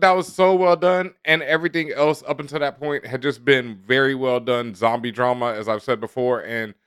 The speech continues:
as an aficionado of zombie drama, I'm also kind of burnt out on it, and I haven't seen anything new from The Last of Us besides that episode,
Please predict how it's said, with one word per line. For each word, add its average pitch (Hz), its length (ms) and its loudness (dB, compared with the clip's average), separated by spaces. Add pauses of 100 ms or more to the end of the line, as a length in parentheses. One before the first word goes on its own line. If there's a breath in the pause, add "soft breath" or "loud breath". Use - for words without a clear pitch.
(200)
as 113 140 -2
an 113 80 -4
aficionado 123 840 0
of 113 80 -4
zombie 127 300 -2
drama, 127 440 0 (600)
I'm 120 260 -2
also 131 320 2
kind 135 240 -4
of 101 140 -10
burnt 143 260 0 (100)
out 147 280 2
on 170 200 2
it, 190 200 -6 (100)
and 135 500 2
I 123 240 0
haven't 135 440 -2
seen 143 260 -6
anything 135 720 -4 (200)
new 147 880 2 (400)
from 139 920 2
The 127 120 2
Last 139 360 2
of 143 100 -2
Us 143 300 -2
besides 143 1040 0
that 151 220 2
episode, 175 580 0